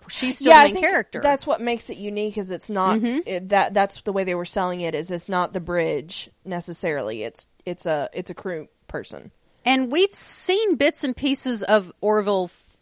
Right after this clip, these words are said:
Speaker 1: from, uh, what is it, right after Gotham or something that it came on?
Speaker 2: Yeah.
Speaker 1: And we'd watch a few minutes of it.
Speaker 2: Yeah.
Speaker 1: And just, yeah. So, but both look really good.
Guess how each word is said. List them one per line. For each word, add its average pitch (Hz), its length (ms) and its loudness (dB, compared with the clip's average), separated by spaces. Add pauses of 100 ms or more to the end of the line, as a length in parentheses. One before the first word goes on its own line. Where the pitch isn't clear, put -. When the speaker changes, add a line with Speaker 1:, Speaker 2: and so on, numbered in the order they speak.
(100)
Speaker 1:
from, 202 420 2
uh, 175 360 0 (300)
what 285 120 -4
is 233 60 -6
it, 190 80 -6
right 220 180 0
after 240 220 -2
Gotham 180 460 2
or 240 60 -4
something 254 360 -6
that 247 80 -4
it 220 100 -10
came 262 240 -2
on? 269 340 2
Speaker 2:
Yeah. 190 440 10
Speaker 1:
And 240 120 -2
we'd 247 140 0
watch 247 280 2
a 233 40 -2
few 233 220 -4
minutes 220 340 0
of 240 160 6
it. 240 160 0
Speaker 2:
Yeah. 180 320 6
Speaker 1:
And 180 180 -8
just, 185 340 -10 (100)
yeah. - 260 -14 (300)
So, - 160 -10
but 233 280 0
both 330 240 2
look 311 180 -4
really 214 180 0
good. 160 300 -4